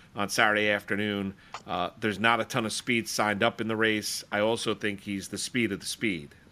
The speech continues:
So whatever it is, I mean, you gotta remember, he went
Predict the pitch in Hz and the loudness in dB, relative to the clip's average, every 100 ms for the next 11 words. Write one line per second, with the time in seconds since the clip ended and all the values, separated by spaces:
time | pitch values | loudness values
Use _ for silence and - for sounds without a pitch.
0 | 101 - 110 107 104 98 92 107 113 110 | -10 -2 2 2 2 2 0 2 2 4
1 | 110 107 110 101 92 - - - - - | 2 4 2 2 -2 -8 -14 -20 -20 -4
2 | 113 110 113 143 131 135 127 117 120 117 | -2 0 2 2 2 2 4 2 0 0
3 | 104 131 156 147 127 | -2 -2 0 2 2